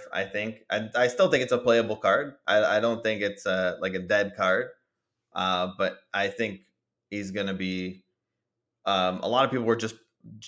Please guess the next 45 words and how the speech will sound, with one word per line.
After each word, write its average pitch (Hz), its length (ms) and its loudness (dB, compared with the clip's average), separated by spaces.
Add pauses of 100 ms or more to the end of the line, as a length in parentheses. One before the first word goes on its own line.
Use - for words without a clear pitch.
(120)
just 135 220 -6
put 127 120 2
Alioth 101 400 0
in 98 240 -4
whatever, 101 400 0
you 107 80 -6
know, 101 100 -4
I 95 60 0
got 95 220 2
one 101 140 -4
slot, 95 360 0
I - 60 -4
wanna 98 160 -2
play 95 180 -2
six 92 240 -8
drop, 92 340 -2 (320)
play 101 140 2
Alioth, 92 480 -2
and 85 220 -8 (280)
I 113 120 0
think 117 160 -2
now 104 260 -2
he's 98 160 -6
gonna 95 200 -4
be 90 260 -6
in 87 240 -8
decks 95 260 0
that 90 200 -2
he 98 100 -6
makes 90 280 -8
sense, 92 360 -10 (240)
like 90 380 -2
lockdown 101 600 0
type 113 200 -6
of 95 100 -4
decks 95 320 -2
and - 120 -20
stuff 92 200 -4
like 87 160 -8
that 87 280 -4 (180)
are - 40 -8
still 101 200 -4
gonna 85 180 -4
play 85 180 -8
him. 85 160 -12